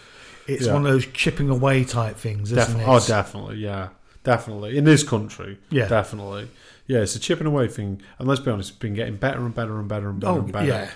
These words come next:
Speaker 2: For, on, on all fronts. I'm
Speaker 1: Yeah,
Speaker 2: talking
Speaker 1: I
Speaker 2: all
Speaker 1: agree.
Speaker 2: fronts. And it's getting,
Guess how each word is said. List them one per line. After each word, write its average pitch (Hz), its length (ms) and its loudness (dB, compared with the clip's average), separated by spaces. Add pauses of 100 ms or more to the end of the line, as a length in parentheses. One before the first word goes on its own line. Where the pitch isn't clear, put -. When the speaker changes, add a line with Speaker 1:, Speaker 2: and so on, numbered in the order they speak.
Speaker 2:
For, 117 100 -2
on, 190 300 4
on 165 140 8
all 165 280 6
fronts. 127 540 -2
I'm 127 80 0
Speaker 1:
Yeah, 117 40 0
Speaker 2:
talking 147 240 4
Speaker 1:
I 127 60 -4
Speaker 2:
all 131 60 6 (140)
Speaker 1:
agree. 113 120 4
Speaker 2:
fronts. 101 440 -4 (260)
And 127 120 6
it's 139 120 0
getting, 123 400 0